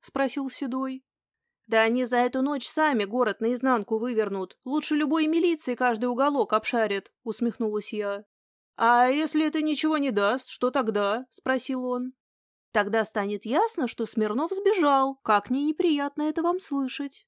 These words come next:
вздохнула я. "И придется выяснять, где он скрывается, раз семейная жизнь и работа так дружно его достали". "Но ему не к кому идти", — уверенно заявил красавчик. "Это вам только кажется", —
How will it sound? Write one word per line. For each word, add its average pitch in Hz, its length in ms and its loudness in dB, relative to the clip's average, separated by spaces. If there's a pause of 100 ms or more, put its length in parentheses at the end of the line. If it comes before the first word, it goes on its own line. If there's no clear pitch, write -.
вздохнула 220 560 -2
я. 208 400 -4 (300)
"И 254 80 -4
придется 330 460 -2
выяснять, 269 640 2
где 233 280 -2
он 254 140 0
скрывается, 233 840 2
раз 294 220 2
семейная 262 500 0
жизнь 214 280 -2
и 214 40 0
работа 302 400 0
так 240 220 -4
дружно 349 320 0
его 339 200 0
достали". 277 680 -4 (480)
"Но 220 140 2
ему 262 220 2
не 359 240 0
к 370 60 -20
кому 240 340 2
идти", — 269 500 0 (140)
уверенно 214 500 0
заявил 214 360 -2
красавчик. 208 840 -6 (560)
"Это 359 360 0
вам 269 240 2
только 302 380 -4
кажется", — 247 760 -4